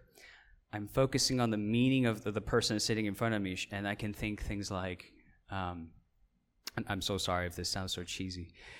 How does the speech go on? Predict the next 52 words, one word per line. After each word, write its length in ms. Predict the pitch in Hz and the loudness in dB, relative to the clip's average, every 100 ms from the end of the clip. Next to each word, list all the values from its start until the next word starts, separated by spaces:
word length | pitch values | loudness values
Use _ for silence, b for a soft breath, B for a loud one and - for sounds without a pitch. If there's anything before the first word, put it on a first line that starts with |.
| B - | B -8
Uh, 120 | 113 | -6
this 220 | 98 139 | -2 -2
is 140 | 185 - | 0 2
my, 200 | 139 131 | 2 0
this 240 | 127 156 | -2 -6
is 100 | 160 | -4
my 140 | 143 | -4
closest 500 | 131 - 120 120 110 | -4 0 0 0 -2
friend 500 | - 101 87 85 82 - - _ | -4 -4 -4 -6 -10 -14 -16 _
in 160 | - 92 | -12 -8
life. 460 | 92 82 170 - - B B B B - | -6 -6 -8 -12 -18 B B B B -12
Uh, 100 | 85 | -10
she's 240 | - 135 127 | -4 -2 2
the 100 | 127 | 0
love 300 | 117 127 123 | 2 2 2
of 140 | 117 | -2
my 160 | 107 101 | 0 0
life. 520 | 95 82 69 - - _ _ _ - | 0 -4 -8 -16 -20 _ _ _ -12
Right? 140 | - | -6
She's 200 | - 123 | -2 2
the 100 | 123 | 2
mother 300 | 113 120 139 | 6 6 6
of 100 | 135 | 4
my 140 | 120 | 2
children. 760 | 110 - 113 104 95 87 82 82 - _ _ B B B B - | 2 0 0 0 -2 -4 -6 -10 -16 _ _ B B B B -10
Uh, 340 | 101 95 92 92 - _ _ _ - | -4 0 0 -2 -8 _ _ _ -2
and 100 | 120 | 2
she's 220 | - 135 | 4 4
also 240 | 151 160 175 | 4 4 4
someone 320 | - 151 143 | 4 6 6
with 120 | 120 | 6
various 340 | 120 127 127 | 6 6 6
personality 800 | 120 - 117 - 101 107 135 135 | 2 0 0 2 0 2 2 0
traits 600 | 127 - 127 127 123 120 | -2 -2 0 2 2 0
and 180 | 95 87 | -4 -4
her 140 | 90 | -4
own 160 | 92 90 | -2 -2
desires 760 | 90 92 123 135 135 131 127 | -2 2 4 4 4 2 0
and 180 | 107 90 | 0 -4
hopes 500 | 87 - 139 135 131 | -4 0 4 2 0
and 160 | 95 90 | -6 -4
dreams 320 | 117 135 127 | 0 0 0
and 140 | 92 | -2
passions 420 | 87 127 127 139 117 | -2 0 0 -2 -2
that 120 | 92 | 0
I 80 | 95 | -2
should 220 | - 87 | -4 -2
learn 180 | 95 92 | -2 -2
more 200 | 92 87 | -4 -4
and 80 | |
more 200 | 87 85 | -6 -8
about. 240 | 82 80 | -8 -10